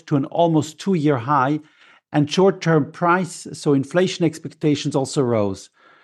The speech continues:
So bonds reacted immediately, with the front end of the U S curve bearing the brunt of the sellings.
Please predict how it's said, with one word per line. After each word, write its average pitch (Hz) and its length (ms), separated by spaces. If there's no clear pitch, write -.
So 165 200
bonds 180 420
reacted 175 380
immediately, 196 560
with 170 180
the 139 80
front 170 400
end 165 160
of 123 140
the 139 80
U 147 180
S 160 140
curve 160 640
bearing 143 280
the 123 80
brunt 151 380
of 160 140
the 143 100
sellings. 101 580